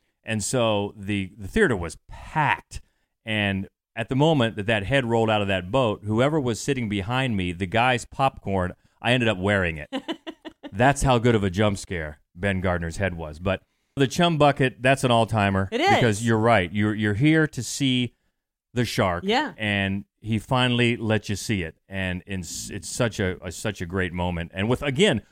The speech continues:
Speaker 1: without a music stab, you
Speaker 2: Right.
Speaker 1: just hear the waves, and it's more effective for it.
Speaker 2: It is. And it's interesting, of course, because Jaws is well, the film is well known for its score and for the way Spielberg uses music, and for him to choose not to at that moment, I think is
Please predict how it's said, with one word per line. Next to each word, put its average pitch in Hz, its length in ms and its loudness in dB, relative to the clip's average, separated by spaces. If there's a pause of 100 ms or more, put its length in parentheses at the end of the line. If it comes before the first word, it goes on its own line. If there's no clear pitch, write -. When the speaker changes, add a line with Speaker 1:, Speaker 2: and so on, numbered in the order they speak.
Speaker 1:
without 139 480 2
a 160 60 -2
music 139 320 0
stab, 104 400 0
you 196 60 4
Speaker 2:
Right. 202 60 4
Speaker 1:
just - 160 0
hear 143 140 6
the 120 120 4
waves, 123 720 2 (340)
and 113 180 2
it's - 280 -2
more 135 320 6
effective 131 480 -2
for 135 260 -4
it. - 140 -10
Speaker 2:
It 262 100 4
is. 202 200 2
And 294 120 2
it's 294 120 -2
interesting, 392 340 -4
of 196 80 -8
course, 208 160 -6
because 190 340 -8
Jaws 196 300 -2
is 156 100 -8
well, 170 160 -2
the 165 80 -4
film 220 320 -4
is 160 140 -6
well 160 180 0
known 180 320 0
for 247 380 0
its - 180 -6
score 143 460 -8 (180)
and 196 420 -2 (220)
for 285 400 0
the 226 120 2
way 208 200 0
Spielberg 180 460 -4
uses 190 360 -4
music, 214 360 -4
and 202 120 -6
for 214 140 -8
him 214 200 -2
to 208 300 -4 (220)
choose 247 400 0
not 196 520 -2
to 165 260 0
at 165 100 -2
that 156 200 -4
moment, 220 360 0
I 165 80 -6
think 165 240 -14
is 156 160 -10